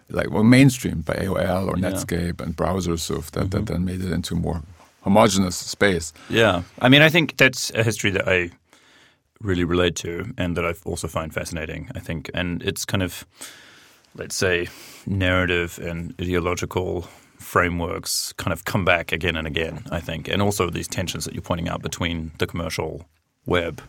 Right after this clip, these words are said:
Speaker 2: and the commercializing of kind of these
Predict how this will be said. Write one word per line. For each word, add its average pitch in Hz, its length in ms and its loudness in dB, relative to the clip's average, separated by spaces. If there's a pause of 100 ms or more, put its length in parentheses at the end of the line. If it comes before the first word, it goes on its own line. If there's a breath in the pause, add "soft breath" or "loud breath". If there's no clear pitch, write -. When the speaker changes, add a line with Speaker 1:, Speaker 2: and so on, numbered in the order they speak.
(100)
Speaker 2:
and 78 500 -4 (800 soft breath)
the - 80 -4
commercializing 85 1000 2 (100)
of 80 360 -2
kind 80 220 -8
of 78 220 -12
these 80 460 -6